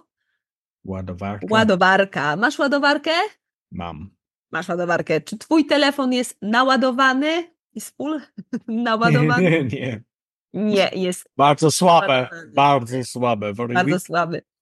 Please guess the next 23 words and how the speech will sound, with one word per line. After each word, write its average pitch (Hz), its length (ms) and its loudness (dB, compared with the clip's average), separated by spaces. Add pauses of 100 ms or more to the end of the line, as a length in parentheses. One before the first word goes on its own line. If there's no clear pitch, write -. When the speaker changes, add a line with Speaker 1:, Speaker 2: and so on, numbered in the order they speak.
(380)
Speaker 2:
No 269 120 0
właśnie, 285 340 0
jaka 392 280 0
rozmowa 302 360 2
telefoniczna, 277 800 0
Roy, 247 180 0
jest 240 200 -2
dla 220 120 -2
ciebie 220 220 -6
najbardziej 208 400 -2
stresująca? 180 840 -4
Rozmowa 220 480 2
z 202 260 0
bankiem 208 420 2 (140)
czy 381 120 -2
rozmowa 311 480 2
z 233 240 0
urzędem? 196 680 0
Urząd 262 440 2
to 226 80 0
jest 226 200 0
City 190 280 -2
Office. - 460 -8